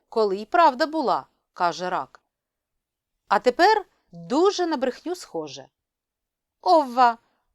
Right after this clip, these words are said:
значить, ти тепер пруткіший став?"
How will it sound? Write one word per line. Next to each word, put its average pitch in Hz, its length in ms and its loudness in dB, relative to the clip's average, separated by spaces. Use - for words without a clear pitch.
значить, 208 600 -2
ти 226 380 -6
тепер 208 360 -2
пруткіший 202 580 -10
став?" 370 440 0